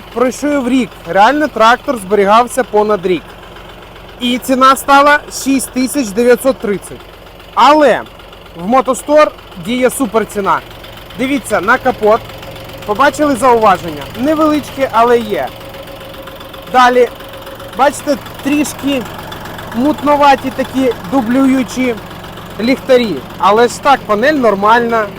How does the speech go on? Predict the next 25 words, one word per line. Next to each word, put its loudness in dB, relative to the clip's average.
сидіння -4
добре, 2
задні 2
ліхтарі 0
ідеальні. 2
Ну, 2
ось 2
ця 4
перемичка 0
трошки 0
не 0
ідеальна. 2
Але 4
навіска 2
вся 6
в -4
зборі, 2
вал 6
відбору 0
потужності -6
працює. -4
Все 0
як -4
має -2
бути. -8